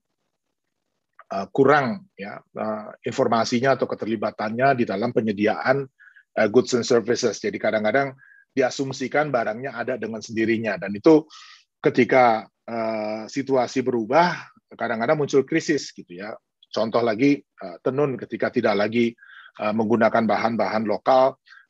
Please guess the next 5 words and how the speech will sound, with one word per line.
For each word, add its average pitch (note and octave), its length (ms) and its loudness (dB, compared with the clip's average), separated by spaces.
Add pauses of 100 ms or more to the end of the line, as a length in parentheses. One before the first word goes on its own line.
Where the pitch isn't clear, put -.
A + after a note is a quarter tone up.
eh, G#2 480 -8
sebagai G#2+ 400 -2
bahan, G#2+ 400 -2
eh, G2+ 500 -16 (140)
tekstilnya, C3+ 800 4